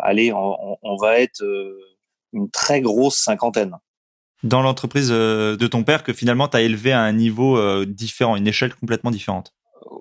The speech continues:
Speaker 1: Oui, voilà. Et puis on a aussi, euh, beaucoup, euh, on, on a évolué parce que pour moi, euh, la, les, les clients,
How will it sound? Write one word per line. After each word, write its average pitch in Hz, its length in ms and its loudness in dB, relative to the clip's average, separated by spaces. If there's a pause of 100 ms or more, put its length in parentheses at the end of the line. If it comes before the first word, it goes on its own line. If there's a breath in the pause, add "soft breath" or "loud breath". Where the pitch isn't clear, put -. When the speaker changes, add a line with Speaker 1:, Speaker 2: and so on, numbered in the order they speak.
Speaker 1:
Oui, 131 240 4
voilà. 135 540 4
Et 127 160 2
puis 123 280 -2
on 120 220 2
a 123 120 2
aussi, 139 640 -2
euh, 113 540 0
beaucoup, 135 580 -4
euh, 110 640 0
on, 113 120 -6 (100)
on 110 140 -4
a 113 160 0
évolué 127 560 2
parce - 220 -6
que 120 80 -2
pour 117 240 -2
moi, 135 400 0
euh, 104 200 -2
la, 107 200 -2
les, 104 160 -12
les 110 180 -6
clients, 147 640 -4